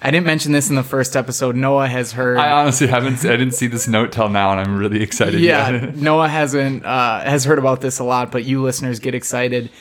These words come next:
Speaker 1: I saw Cheryl Reeve outside
Speaker 2: Not
Speaker 1: a
Speaker 2: just
Speaker 1: s-
Speaker 2: saw.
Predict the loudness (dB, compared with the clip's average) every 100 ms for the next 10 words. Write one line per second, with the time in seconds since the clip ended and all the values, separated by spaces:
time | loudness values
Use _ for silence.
0 | -8 -4 -2 2 2 2 2 2 4 4
1 | 2 4 4 2 -4 -4 -6 -6 -4 -4
2 | 0 0 2 0 0 2 2 2 0